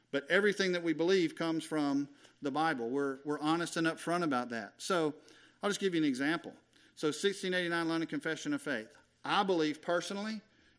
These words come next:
is a good, um, organized way of telling what the Bible teaches. So I do believe that it's truth,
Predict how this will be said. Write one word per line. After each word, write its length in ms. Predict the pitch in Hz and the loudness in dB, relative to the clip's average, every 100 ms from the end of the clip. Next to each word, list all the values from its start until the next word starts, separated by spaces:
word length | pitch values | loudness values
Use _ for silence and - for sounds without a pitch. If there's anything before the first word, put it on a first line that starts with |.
| - | -2
is 180 | 160 | -2
a 140 | 160 147 | 0 -4
good, 600 | 120 139 185 202 190 165 - _ _ _ _ _ | 0 6 6 6 4 -2 -16 _ _ _ _ _
um, 500 | 143 135 131 120 120 _ - _ _ | -6 -4 -4 -4 -6 _ -20 _ _
organized 680 | 156 196 196 185 180 175 160 | 4 4 4 0 -2 -4 -4
way 480 | 139 151 180 196 196 | -2 0 0 -2 -4
of 180 | 143 135 - | -6 -6 -10
telling 540 | - - 190 180 175 160 | -16 -2 -2 0 -4 -2
what 200 | 170 151 | -4 -4
the 60 | |
Bible 320 | 135 156 151 143 | -6 -4 -4 -8
teaches. 600 | - 135 - - - - _ | -8 -10 -10 -16 -20 -20 _
So 180 | 151 135 | -10 -4
I 160 | 165 | -2
do 220 | 190 175 208 | 2 2 2
believe 500 | 151 127 120 135 - _ | -2 -4 -4 -6 -10 _
that 120 | 156 175 | 0 0
it's 160 | 190 | -2
truth, 460 | - 254 165 - | -4 -2 -2 -4